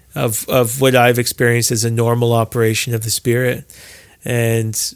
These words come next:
you know, which is just further evidence. It's not, my, my sermons haven't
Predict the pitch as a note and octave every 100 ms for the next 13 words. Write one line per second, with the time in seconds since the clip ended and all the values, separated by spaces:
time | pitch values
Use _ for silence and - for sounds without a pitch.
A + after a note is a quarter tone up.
0 | _ _ _ - C#3 B2+ C#3 C3+ C#3 B2+
1 | C#3+ - C3 B2+ B2 A#2+ C3+ C3+ A2 A2
2 | - B2 C#3 C3+ F#2 G#2+ D3 E3+ E3+ E3+
3 | - G3 G3+ A#2 B2 A#2+ A#2 G#2+